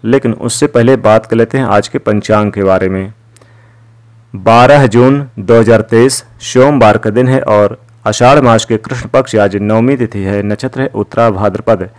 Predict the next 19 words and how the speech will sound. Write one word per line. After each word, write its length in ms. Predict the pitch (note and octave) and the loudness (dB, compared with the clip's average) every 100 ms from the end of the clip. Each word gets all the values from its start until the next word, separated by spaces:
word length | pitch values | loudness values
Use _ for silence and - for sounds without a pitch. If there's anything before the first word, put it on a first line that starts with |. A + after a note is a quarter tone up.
| _ _ _ - | _ _ _ -6
अभिजीत 380 | - A2+ C3 C#3 | -2 2 0 2
मुहूर्त 320 | C#3 D3 - | 2 2 2
आज 140 | A#2+ G#2+ | 2 2
दोपहर 340 | G#2+ A2+ A#2+ | -2 -4 -2
ग्यारह 400 | A#2 F#2 A2+ A2+ | -6 0 2 4
बज 140 | C3+ A2 | 2 2
के 220 | G#2+ G#2 A2+ - - - | 2 2 0 -12 -20 -8
सैंतीस 520 | - A#2+ A#2 D3+ - | 0 2 2 0 0
मिनट 260 | A2+ B2+ | 0 0
से 120 | B2 G#2+ | 0 -2
लेकर 200 | G#2 G2 | -2 -4
दोपहर 300 | - G#2+ G#2 | -4 -4 -2
बारह 280 | G2+ A2 B2 | 2 4 2
बज 140 | A#2 | 0
के 120 | A2+ | -4
अड़तीस 480 | A2 A2 G#2+ C3+ B2+ | -6 -4 -4 -4 -4
मिनट 280 | G#2+ A2+ A2+ | -2 -2 -2
तक 200 | G2+ G2 | -6 -8
रहेगा। 380 | G2 G2 G2 | -6 -4 -4